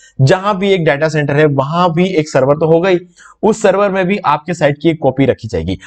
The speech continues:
अब जब राजस्थान में बैठा हुआ बंदा सर्च करेगा, आपकी वेबसाइट को ओपन करने की कोशिश करेगा, तो रिक्वेस्ट बैंगलोर नहीं जाएगा।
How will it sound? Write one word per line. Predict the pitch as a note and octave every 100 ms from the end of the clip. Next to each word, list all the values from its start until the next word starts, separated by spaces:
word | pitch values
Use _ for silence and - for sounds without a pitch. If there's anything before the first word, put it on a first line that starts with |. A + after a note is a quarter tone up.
| - - -
अब | A#3 E3+
जब | A3+ G3
राजस्थान | D#3+ F3 G#3+ A3
में | G#3
बैठा | F3+ F3+
हुआ | F#3 F3
बंदा | C#3+ C3+ F3+ - _ _ _ _ _
सर्च | - G3+ G#3
करेगा, | G#3 G#3 F3+
आपकी | D3+ C#3
वेबसाइट | D3+ C3+ E3 D#3
को | D#3
ओपन | D3 D#3+
करने | D#3 D#3+
की |
कोशिश | D#3+ -
करेगा, | D#3+ D3+ E3
तो | G3+
रिक्वेस्ट | E3+ D3 - G#3 G3+
बैंगलोर | D#3+ D3 F3+ G#3 G3+
नहीं | F#3+ G#3+
जाएगा। | G3+ E3 A2+